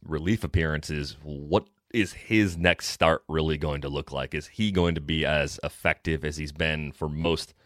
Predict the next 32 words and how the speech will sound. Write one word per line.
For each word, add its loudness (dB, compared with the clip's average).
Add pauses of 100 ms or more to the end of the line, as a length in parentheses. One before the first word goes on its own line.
(440)
of -2
the -18
postseason? 4
It's -4
just -6
an -4
open 2
question. -2
We -6
just -8
don't -2
know. 2
But -4
I 0
think -2 (500)
we've -2
seen -2 (380)
enough 6
starters -2 (460)
throwing 6
on 0
their 2
throw 6
days 6
and -10
throwing 2
on -2
shorter 2
rest 4
in -6
this -2
postseason 0